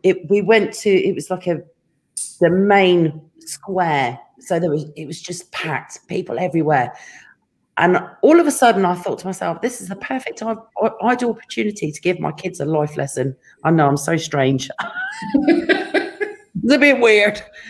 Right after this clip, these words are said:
But I just looked at all these different, and it just blew me away, because I'm, as writers, we, we tend to be a lot more observant, and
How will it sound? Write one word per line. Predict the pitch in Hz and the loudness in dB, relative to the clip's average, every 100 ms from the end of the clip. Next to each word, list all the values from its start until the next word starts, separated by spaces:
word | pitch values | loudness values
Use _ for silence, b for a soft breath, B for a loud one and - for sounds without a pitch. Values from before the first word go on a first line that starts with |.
| B B _ B B B | B B _ B B B
But | 302 277 | 4 6
I | 320 | 4
just | 403 - | 2 4
looked | 415 381 | 4 4
at | 370 | 2
all | 381 381 | 2 2
these | 349 - | -2 -2
different, | 330 320 302 | -4 -4 -4
and | - 285 | -2 -2
it | 285 214 | -2 -8
just | - 302 285 - | -6 -4 -4 -6
blew | - 285 285 | -6 -2 -2
me | 277 269 | -4 -6
away, | 262 262 214 143 131 | -6 -8 -4 -4 -4
because | - 214 | -6 -2
I'm, | 214 175 - - - - | 0 -2 -6 -12 -12 -2
as | 220 185 | -2 2
writers, | 233 262 254 190 170 | 4 4 2 -4 -2
we, | 175 185 190 151 | 2 2 0 -4
we | 190 | -4
tend | - 196 185 | 0 -4 -4
to | - | -4
be | 175 165 | 0 2
a | |
lot | 165 - | 2 0
more | 160 165 | 0 2
observant, | 156 151 - 170 160 147 139 123 - | 2 0 -2 2 4 4 0 -4 -6
and | 139 | -10